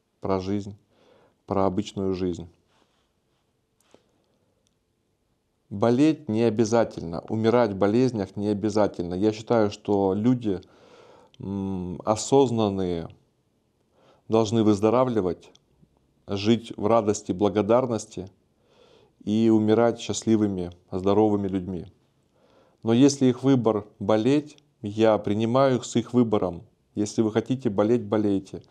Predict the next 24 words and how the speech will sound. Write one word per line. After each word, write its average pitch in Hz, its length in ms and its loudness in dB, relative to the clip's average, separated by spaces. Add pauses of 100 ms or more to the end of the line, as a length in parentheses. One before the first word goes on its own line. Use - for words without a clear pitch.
(480)
Но 107 80 -2
я 120 160 4
за 120 100 2
то, 135 160 4
что 127 220 -2
у 110 80 2
каждого 113 360 2
человека, 117 500 2 (260)
человека 110 560 4
должна 104 340 2
быть 101 200 -2
возможность 104 840 0 (600)
быть 117 280 2
здоровым, 107 600 2 (340)
не 104 180 -2
умирать. 107 560 -2 (840)
Исцеление 123 720 2
и - 20 6
болезнь 110 420 0
находятся 110 540 -2
в 101 100 -10
голове, 104 580 0 (140)
в 95 140 -8
уме. 98 380 -6